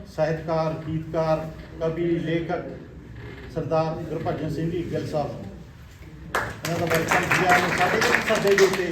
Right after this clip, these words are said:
ਕਿਉਂਕਿ ਪੋਸਟਰ ਰਿਲੀਜ਼ ਕਰਨਾ ਕੋਈ ਬਹੁਤਾ ਵੱਡਾ ਸਮਾਗਮ ਨਹੀਂ ਹੁੰਦਾ। ਏਡੀਆਂ ਵੱਡੀਆਂ ਸ਼ਖਸੀਅਤਾਂ ਦਾ ਹਾਜ਼ਰ ਹੋਣਾ ਆਪਣੇ ਆਪ 'ਚ ਇੱਕ ਵਿਲੱਖਣ, ਅੱਜ ਦਾ ਮੈਂ ਕਹੂੰਗਾ, ਇੱਕ ਘਟਨਾ ਹੈਗੀ ਆ ਇਹ, ਕਿਉਂਕਿ ਪੋਸਟਰ ਰਿਲੀਜ਼, ਪੋਸਟਰ ਫੜਨਾ, ਰਿਲੀਜ਼ ਕਰ ਦੇਣਾ, ਇੰਨਾ ਕੀ ਹੁੰਦਾ।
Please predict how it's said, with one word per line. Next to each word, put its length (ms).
ਕਿਉਂਕਿ 280
ਪੋਸਟਰ 340
ਰਿਲੀਜ਼ 300
ਕਰਨਾ 300
ਕੋਈ 140
ਬਹੁਤਾ 240
ਵੱਡਾ 300
ਸਮਾਗਮ 400
ਨਹੀਂ 160
ਹੁੰਦਾ। 320
ਏਡੀਆਂ 280
ਵੱਡੀਆਂ 300
ਸ਼ਖਸੀਅਤਾਂ 580
ਦਾ 140
ਹਾਜ਼ਰ 260
ਹੋਣਾ 340
ਆਪਣੇ 260
ਆਪ 160
'ਚ 40
ਇੱਕ 100
ਵਿਲੱਖਣ, 520
ਅੱਜ 120
ਦਾ 340
ਮੈਂ 120
ਕਹੂੰਗਾ, 360
ਇੱਕ 220
ਘਟਨਾ 420
ਹੈਗੀ 300
ਆ 60
ਇਹ, 260
ਕਿਉਂਕਿ 500
ਪੋਸਟਰ 300
ਰਿਲੀਜ਼, 300
ਪੋਸਟਰ 320
ਫੜਨਾ, 300
ਰਿਲੀਜ਼ 260
ਕਰ 140
ਦੇਣਾ, 200
ਇੰਨਾ 260
ਕੀ 100
ਹੁੰਦਾ। 280